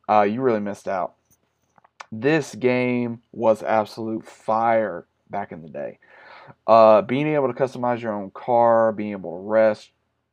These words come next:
uh, race, you know, get away from cops. This,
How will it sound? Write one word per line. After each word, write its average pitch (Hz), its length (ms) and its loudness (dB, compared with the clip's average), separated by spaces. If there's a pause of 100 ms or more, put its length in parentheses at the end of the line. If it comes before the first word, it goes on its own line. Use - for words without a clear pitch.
uh, 98 300 -2
race, 110 640 -4
you 104 100 -10
know, 98 440 -10
get 104 100 -6
away 95 160 -10
from - 140 -20
cops. 110 500 -4 (460)
This, 131 400 0